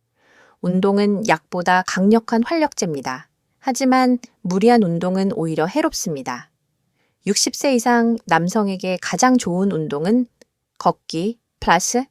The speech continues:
근육 자극의 조합입니다. 하루 사십 분 걷기, 속도를 약간 빠르게 해서 땀이 살짝 날 정도로 걸으세요.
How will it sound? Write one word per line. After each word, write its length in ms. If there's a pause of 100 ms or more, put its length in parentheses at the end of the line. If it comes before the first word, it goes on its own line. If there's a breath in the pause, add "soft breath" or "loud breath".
(200)
근육 340
자극의 1300
조합입니다. 800 (800)
하루 260
사십 360
분 160
걷기, 520 (280)
속도를 580
약간 320
빠르게 380
해서 380 (100)
땀이 240
살짝 420
날 160
정도로 380
걸으세요. 640